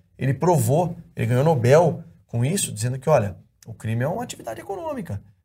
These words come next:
E, eu, e, o, e a decisão racional do criminoso quando entra na, no, no, na vida delituosa é porque ele vai obter uma vantagem, compensa financeiramente pra ele cometer o crime. Tem N casos aí que comprovam isso.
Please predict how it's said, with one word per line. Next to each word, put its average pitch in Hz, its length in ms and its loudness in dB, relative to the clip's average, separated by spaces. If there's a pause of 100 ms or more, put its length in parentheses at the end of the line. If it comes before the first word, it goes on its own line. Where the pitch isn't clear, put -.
(120)
E, 117 140 -2
eu, 120 180 0
e, 123 120 -2
o, 123 320 -4
e 120 160 -4
a 120 40 2
decisão 143 460 2
racional 147 600 6
do 135 100 2
criminoso 120 420 -2
quando 120 240 -4
entra 165 280 -2
na, 120 60 -4 (520)
no, 110 220 -4
no, 104 200 -2
na 107 160 -4
vida 113 200 -2
delituosa 113 760 -2 (240)
é - 80 2
porque - 160 0
ele 190 60 2
vai 139 260 8
obter 196 240 -2
uma 147 120 2
vantagem, 185 300 -4
compensa 202 540 2
financeiramente 214 640 -6
pra - 120 -6
ele 175 100 -4
cometer 208 260 -10
o - 40 -18
crime. 180 420 -10 (280)
Tem 143 240 -2
N 175 160 -4
casos 190 420 -2
aí 147 100 -2
que - 100 -16
comprovam 180 640 2
isso. - 260 -8